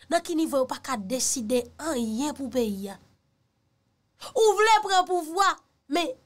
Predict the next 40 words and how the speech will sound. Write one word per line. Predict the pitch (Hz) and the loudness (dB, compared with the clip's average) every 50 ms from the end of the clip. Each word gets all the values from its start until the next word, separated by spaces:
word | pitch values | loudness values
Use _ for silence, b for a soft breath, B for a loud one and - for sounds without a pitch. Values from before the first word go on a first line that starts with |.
| _ - 330 | _ -2 0
anmèmtan | 349 330 370 359 320 311 294 - 330 320 - | 2 4 4 4 2 2 0 -2 -2 -2 -2
tou | 339 320 | 0 4
w | 330 | 4
ap | 320 277 233 208 | 4 4 2 -4
di: | 269 320 285 | -4 -4 -2
blan | 277 285 277 | 0 -2 -2
an | 269 277 | 0 0
pa | 277 269 - | -2 -2 -2
fè | 214 269 262 262 254 | -4 -4 -2 -2 -2
enjerans. | 254 220 220 262 247 247 277 277 269 - - B B B | -2 -4 -4 -6 -6 -4 -6 -8 -8 -10 -12 B B B
Men | 254 285 294 | -6 0 2
w | 277 | 2
ap | 262 262 262 | 2 2 0
pote | 285 262 262 277 262 | -6 -4 -2 -2 -2
l | 254 254 | 0 0
nan | 247 240 240 233 | 0 0 0 0
anbasad. | 240 240 233 233 - 269 254 220 | 0 -2 -2 -2 -4 -6 -6 -4
Sa | 262 254 247 | -2 0 0
vle | 254 214 233 | 0 -2 -4
di: | 254 B B B B | -8 B B B B
lè | 277 285 | -2 -2
n | 277 277 277 | -2 -2 -4
fen | 311 285 285 | -6 -4 -2
manje | 285 285 277 277 269 254 240 | -2 -2 -2 0 -2 -2 0
prezidan, | 254 254 240 220 262 226 269 277 269 | 0 -2 -2 -2 -4 -4 -2 -2 -2
silvouplè | - 302 277 240 226 262 - 277 269 269 | -2 -4 -4 -4 -4 -6 -6 -4 -2 0
w | 262 226 | 0 0
a | 226 | 0
ban | 220 247 254 262 | -2 -4 -4 -2
nou | 254 240 233 | -2 -2 0
yon | 226 233 | 0 -2
lòt | 233 226 233 233 | -2 -2 -4 -6
moun, | 226 226 240 | -6 -6 -4
wi, | 285 | -4
paske | 277 226 - 262 247 | -4 -4 -2 0 -2
ou | 233 233 | -2 -2
konnen | 240 262 269 285 302 269 | -2 -2 -2 0 -2 -2
nou | 247 233 | -2 -2
p | 240 240 233 | -4 -4 -6
ap | 233 | -6